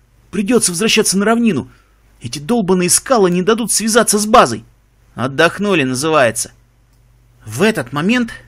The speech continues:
джип накрыла какая-то густая тень. Сержант скинул голову и аж присел от ужаса. На них прямо с неба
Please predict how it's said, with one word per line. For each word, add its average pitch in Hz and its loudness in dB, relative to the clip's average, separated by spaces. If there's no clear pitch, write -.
джип 147 0
накрыла 208 0
какая-то - -2
густая 143 0
тень. 117 -8
Сержант 185 0
скинул 160 -4
голову 240 -4
и 185 2
аж - 0
присел 185 0
от 180 -4
ужаса. 107 -8
На 135 -4
них 202 0
прямо 170 -2
с - 0
неба 196 -4